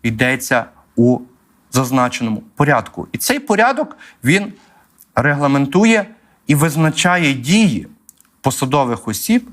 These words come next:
які мають вчинятись під час здійснення оповіщення. Чи може громадянин відмовитись?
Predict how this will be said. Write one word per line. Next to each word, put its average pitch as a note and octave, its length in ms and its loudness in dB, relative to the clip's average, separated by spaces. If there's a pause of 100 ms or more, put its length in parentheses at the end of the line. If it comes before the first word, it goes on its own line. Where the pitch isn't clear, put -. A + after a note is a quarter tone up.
(140)
які - 280 -2
мають B2+ 360 2
вчинятись D#3+ 840 0 (380)
під D#3 180 0
час - 260 -2 (100)
здійснення C3 720 0 (260)
оповіщення. D3 760 0 (420)
Чи - 140 2
може B3+ 280 4
громадянин A3 640 2
відмовитись? F3+ 880 0